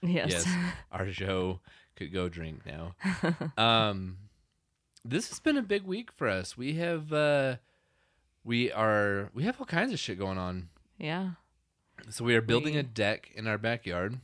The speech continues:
Speaker 1: With our bare hands.
Speaker 2: Well, we'll use tools.
Speaker 1: W-, yeah.
Speaker 2: But we're, we're building it. We're not, like, hiring people to build it.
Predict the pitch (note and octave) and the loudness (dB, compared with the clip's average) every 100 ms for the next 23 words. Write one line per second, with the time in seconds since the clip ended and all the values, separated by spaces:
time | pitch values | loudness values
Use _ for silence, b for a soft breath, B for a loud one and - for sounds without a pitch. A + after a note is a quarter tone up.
0 | - F3 E3 C#3+ D3+ F3 F3+ D3 C#3 - | -8 -4 -2 2 2 2 0 0 -2 -6
1 | - - - A#2+ A#2+ C#3 C3 F#2+ - F2 | -10 -12 -2 0 2 2 0 -2 -4 -6
2 | E2+ E2+ - _ _ _ _ _ _ _ | -6 -10 -16 _ _ _ _ _ _ _
3 | _ _ _ _ - - - - D#3 _ | _ _ _ _ -16 -10 -10 -10 -12 _
4 | _ _ G2+ G2+ G#2 B2 G2 A#2+ A#2 G#2+ | _ _ -4 0 4 2 0 0 2 2
5 | F2+ E2+ E2+ F2 G2 F2 - - - E2+ | -2 -2 -4 -2 -2 -2 -4 -12 -8 -8
6 | - - F2+ E2 D#2+ F#2+ E2 E2 F2+ D#2+ | -8 -4 -2 -2 -6 -10 -10 -10 -10 -6
7 | E2+ F2 - | -6 -4 -6